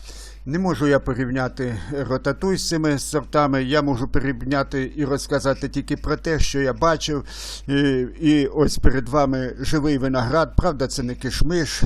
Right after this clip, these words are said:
це сенатор Павловського. А от те, що я не бачив, я ніяк порівняти не можу. Ну, а вашій увазі цей,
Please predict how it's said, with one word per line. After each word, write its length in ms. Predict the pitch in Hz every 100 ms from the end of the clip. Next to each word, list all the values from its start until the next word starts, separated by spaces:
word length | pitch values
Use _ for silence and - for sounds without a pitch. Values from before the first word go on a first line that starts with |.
| -
це 180 | 165
сенатор 520 | 175 135 127 123 123 - - - - - - - 302 -
Павловського. 1000 | 139 143 185 170 143 - 143 135 120 - - - - - -
А 140 | 151
от 260 | 151 160 -
те, 120 | 175
що 160 | - 170
я 120 | 160
не 120 | 165
бачив, 400 | 147 180 160 127
я 240 | 160 160 139 127
ніяк 500 | 131 131 160 151 -
порівняти 800 | 131 123 120 143 143 139 127 -
не 120 | 139
можу. 420 | 131 120 110 107 -
Ну, 280 | 135 190 196 - -
а 80 | 139
вашій 420 | 151 156 - 131
увазі 520 | 131 175 175 139 151 - - - -
цей, 480 | - 160 151 131